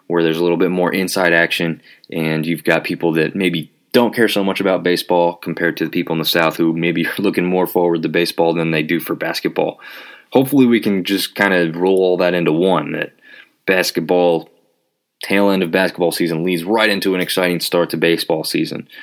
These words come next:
Um, but I know the Sun Belt people, uh, fans from just about every team are really excited about baseball, and most fan bases are now going to move on to that. But hopefully for those of us that are kind of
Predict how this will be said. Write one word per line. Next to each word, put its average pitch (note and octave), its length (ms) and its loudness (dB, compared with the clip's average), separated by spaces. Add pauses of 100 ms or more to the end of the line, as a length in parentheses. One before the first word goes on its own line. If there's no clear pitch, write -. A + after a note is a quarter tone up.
(280)
Um, D2+ 260 -6
but F2 240 2
I G#2 60 2
know A#2+ 160 4
the B2 80 2
Sun A2+ 200 0
Belt F#2 180 4
people, F2 440 0
uh, - 520 -6 (100)
fans G2 380 0
from F2 340 -4 (180)
just G#2+ 160 -4
about G2 160 2
every F2+ 160 2
team F2+ 240 -2
are D#2+ 80 0
really F#2 240 2
excited E2+ 300 0
about D#2+ 240 0
baseball, E2+ 560 0 (380)
and D#2+ 360 -2 (220)
most G#2+ 400 2 (800)
fan A2 200 4
bases G2 340 2
are F#2 80 2
now F#2 180 2
going F#2 220 0
to F2+ 40 2
move F#2 200 0
on F#2+ 160 0
to F#2 60 0
that. F#2 220 0
But F2 240 0 (220)
hopefully B2+ 360 4
for A2 120 -2
those G#2+ 220 2
of A2 80 0
us A2 160 0
that F#2+ 120 2
are F2+ 80 0
kind G#2+ 200 2
of F2 140 -4